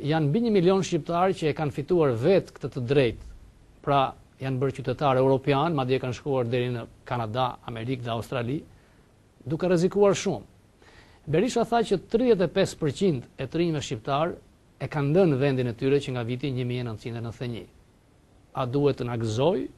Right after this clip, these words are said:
apo duhet të na dëshpëroj ky fakt? E, e kam thënë dhe herë tjetër që eksporti më i madh që mund të bëjë Shqipëria është krau i lirë i punës. Dhe në qoftë se janë një milion shqiptarë që jetojnë, punojnë nëpër Europën, nëpër botë,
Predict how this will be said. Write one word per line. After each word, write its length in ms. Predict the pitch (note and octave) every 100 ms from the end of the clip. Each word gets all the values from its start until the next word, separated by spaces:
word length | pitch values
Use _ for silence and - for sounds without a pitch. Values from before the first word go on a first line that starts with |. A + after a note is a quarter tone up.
| - - _ _ _ _ _ -
apo 160 | D#3+ F3
duhet 220 | D3+ E3+
të 100 | -
na 60 | D#3+ D3
dëshpëroj 340 | D#3+ F#3 F#3+ F#3+
ky 80 | F#3
fakt? 300 | E3 A2+ - _ _ - - - - - - - -
E, 80 | -
e 140 | - F#3+
kam 160 | G#3+
thënë 180 | A3+ A3+
dhe 80 | G3+
herë 120 | E3+
tjetër 240 | F#3+ F#3+ F3+ -
që 140 | D#3+ D#3+ - - E3
eksporti 480 | - - A3+ F3 F3
më 140 | D#3
i 40 | D3+
madh 180 | D#3 C3+ -
që 80 | B2
mund 160 | B2
të 60 | B2
bëjë 140 | A2+
Shqipëria 420 | - A2 B2+ C#3+ F3+ - _ _ _ -
është 160 | D#3+ -
krau 400 | D3+ E3+ G3 F#3+
i 20 |
lirë 300 | C#3 D3 C#3+
i 20 |
punës. 380 | D3+ A2 G#2+ - - _ _ _ - - _ -
Dhe 140 | C#3
në 80 | C3
qoftë 180 | C#3+ C3
se 80 | C#3
janë 180 | C3 C3+
një 80 | C3+
milion 240 | C3 C3
shqiptarë 440 | - B2 C#3+ C3+ A#2
që 160 | - - - C3
jetojnë, 500 | B2 D3+ C#3 A#2+ A2
punojnë 460 | A#2+ B2+ C#3 B2 A2+
nëpër 200 | A2 A2+
Europën, 340 | B2 C3+ B2+
nëpër 200 | A2+ D3 C#3+
botë, 340 | C#3 F#3 -